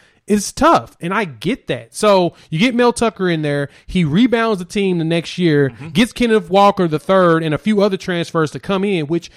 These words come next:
Speaker 1: did you know that Kenneth Walker the third played at Wake Forest last year?
Speaker 2: I did not know that.
Speaker 1: Dog, he played at Wake Forest, and Wake Forest at one point was undefeated this year. What if he would have stayed?
Speaker 2: Mm.
Speaker 1: Another discussion. But he was able to convince him to come there, and they're nine and two,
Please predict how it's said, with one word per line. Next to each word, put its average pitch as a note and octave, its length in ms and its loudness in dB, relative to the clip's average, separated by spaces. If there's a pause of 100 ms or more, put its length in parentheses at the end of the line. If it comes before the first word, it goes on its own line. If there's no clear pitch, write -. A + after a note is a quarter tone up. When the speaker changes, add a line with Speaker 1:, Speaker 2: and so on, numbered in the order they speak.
(120)
Speaker 1:
did F#3+ 100 -4
you E4+ 60 -2
know G4 100 2
that F4 120 0
Kenneth A#3 240 -6
Walker A3 200 -6
the G3 80 -16
third A3 220 -6
played G#3+ 200 -8
at B2 200 -8
Wake C3 260 -8
Forest D3 500 -8
last F#3+ 320 -8
year? A3+ 180 -4
Speaker 2:
I - 40 -4
did B2 100 -4
not D#3 160 -4
know B2+ 100 -2
that. G#2+ 60 -6
Speaker 1:
Dog, G3 240 6
he G#3+ 60 2
played A#3+ 160 2
at F3 80 -4
Wake F#3+ 200 0
Forest, G3 260 0
and D#3+ 80 -2
Wake G3 160 -2
Forest G#3+ 300 -6
at D3+ 260 -4
one G3 160 0
point F3 180 -2
was D#3 100 0
undefeated F3 460 2
this C#3 180 -6
year. C3 160 2
What E3+ 200 0
if D#4 80 -2
he C#4 80 2
would F#3 120 0
have A#2 100 -8
stayed? E3 600 0
Speaker 2:
Mm. C3 140 -16 (220)
Speaker 1:
Another C#4+ 240 4
discussion. A#3 500 0 (340)
But G#3+ 120 2
he D#4 60 6
was E4+ 80 4
able D4 120 4
to B3+ 60 0
convince A#3+ 380 -2
him D#4 100 2
to C#4+ 80 0
come B3+ 140 0
there, A#3 260 4 (680)
and B3 100 4
they're E4 120 6
nine D4+ 220 6
and D4 100 0
two, F4+ 220 6